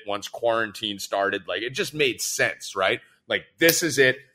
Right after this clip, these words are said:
This is the moment. It's gonna happen right now in the next, by Easter, by this date.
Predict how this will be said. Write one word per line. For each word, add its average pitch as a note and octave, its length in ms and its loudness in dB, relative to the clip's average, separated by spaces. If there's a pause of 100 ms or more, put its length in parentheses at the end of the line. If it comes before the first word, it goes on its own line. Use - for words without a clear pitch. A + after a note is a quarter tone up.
(100)
This D#3 220 2
is C#3+ 120 -6
the D3+ 80 4
moment. B2+ 360 0
It's - 100 -12
gonna C3+ 140 2
happen A2 300 2
right A#2+ 220 4
now F#2 260 2 (280)
in A2 100 -6
the A2+ 60 -2
next, A2+ 240 -2
by A#2 240 0
Easter, A#2+ 340 -8
by F#2+ 160 0
this A#2 180 -4
date. - 240 -8